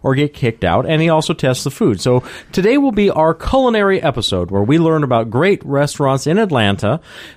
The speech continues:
that have good food, that are friendly or not so friendly for carry. Now, now, Mister Gilbert is a longtime Atlanta resident. I, I think his family goes back to before the Civil War, and you can tell from his accent that he's a Southern gentleman. So, Mister Gilbert,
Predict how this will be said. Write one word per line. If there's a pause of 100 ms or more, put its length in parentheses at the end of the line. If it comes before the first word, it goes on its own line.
that
have
good
food,
that
are
friendly
or
not
so
friendly
for
carry.
Now,
now,
Mister
Gilbert
is (240)
a
longtime
Atlanta
resident.
I,
I
think
his
family
goes
back
to
before
the
Civil
War,
and
you
can
tell
from
his
accent
that
he's
a
Southern
gentleman.
So,
Mister
Gilbert,